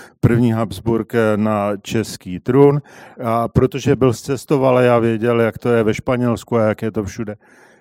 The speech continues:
jinde možně, tak chtěl, eh, k tomu svému novému sídlu mít taky zahradu a chtěl tam mít, eh,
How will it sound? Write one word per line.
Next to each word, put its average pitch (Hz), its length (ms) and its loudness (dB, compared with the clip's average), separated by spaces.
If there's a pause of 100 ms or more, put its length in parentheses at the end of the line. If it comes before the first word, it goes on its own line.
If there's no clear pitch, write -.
jinde 123 380 0
možně, 123 440 -2
tak 120 240 -2
chtěl, 131 600 -4
eh, 123 200 0
k - 100 -16
tomu 127 320 2
svému 123 440 0
novému 117 420 2
sídlu 117 400 -2
mít 107 480 0
taky 98 440 -8 (300)
zahradu 131 720 2
a 107 120 -2
chtěl 110 320 -4
tam 107 220 -2
mít, 95 280 -4
eh, 95 200 0